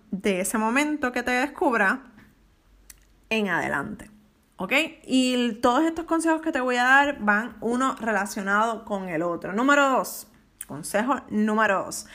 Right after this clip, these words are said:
Cuando vayas a compartir esa información, que va a ser totalmente gratis,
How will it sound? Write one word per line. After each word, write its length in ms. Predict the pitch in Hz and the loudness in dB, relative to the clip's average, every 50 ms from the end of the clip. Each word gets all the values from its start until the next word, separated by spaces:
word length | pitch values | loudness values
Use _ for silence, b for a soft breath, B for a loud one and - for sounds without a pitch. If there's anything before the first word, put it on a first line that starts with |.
| B B B B B B B B B B B B B B - | B B B B B B B B B B B B B B 6
Cuando 320 | 302 294 285 269 277 269 | 6 6 6 4 2 2
vayas 240 | 262 247 247 262 302 381 | 2 2 2 2 0 -2
a 60 | 403 | -2
compartir 560 | - 370 370 359 381 381 359 359 - 349 339 | -4 -4 -4 -2 -2 -2 -2 -2 -2 0 0
esa 400 | 359 349 339 - 349 339 339 - | 0 0 -2 -2 -2 -2 -4 -2
información, 1300 | - 269 302 349 370 339 - 339 339 339 330 320 320 330 311 - - - 330 277 254 226 220 196 202 226 226 | 0 0 0 0 0 -2 -2 0 2 2 2 2 2 0 0 -2 -2 -2 0 0 0 0 0 -2 -4 -4 -4
que 80 | - | -4
va 80 | 202 185 | -2 -2
a 40 | 208 | -2
ser 240 | - 240 233 233 - - - | -4 -6 -6 -8 -10 -6 -4
totalmente 520 | 226 202 190 175 170 175 190 208 208 277 | -2 -2 0 -2 -2 -2 -2 -2 0 0
gratis, 540 | 277 285 277 226 208 - 196 240 262 - | 4 4 4 4 4 2 -2 -4 -4 -6